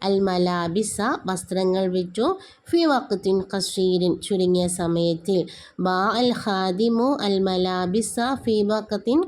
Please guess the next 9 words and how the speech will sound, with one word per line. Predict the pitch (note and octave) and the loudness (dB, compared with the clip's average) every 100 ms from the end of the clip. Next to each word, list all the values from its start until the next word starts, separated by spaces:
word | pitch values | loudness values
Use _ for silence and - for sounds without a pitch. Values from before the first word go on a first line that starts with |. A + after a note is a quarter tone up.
| - | -2
ഖസീരിൻ, | G3 - G3+ G3 F3+ E3+ G3+ | -6 -4 -2 2 2 0 -2
അങ്ങനെയാണ് | A3 G3+ F3+ E3+ G3 D4 G3+ | 0 0 0 0 0 0 -2
എഴുതേണ്ടത് | F#3 E3+ D#3+ E3 E3+ | 0 0 -2 -2 -4
കേട്ടോ. | E3+ A#3+ F#3+ - - - - - - | -2 -4 -4 -8 -20 -18 -18 -12 0
ഇനി | D4+ C#4+ D#4+ C4 | 4 4 4 0
അതിൽ | A#3 A#3 C4+ F#4 A#3+ | 2 2 2 2 2
രണ്ടാമത്തെ | A3+ A3 B3 C#4+ C#4 B3 A3 | 2 2 2 0 2 2 2
നോക്കൂ. | G3 F3+ G#3 E4 D#4+ - - - B3 | 0 0 -2 -2 -4 -16 -20 -4 0
മുസ്രിഅൻ | C#4 C#4+ E4 D4 B3 G#3+ A#3+ | 2 2 2 4 2 2 2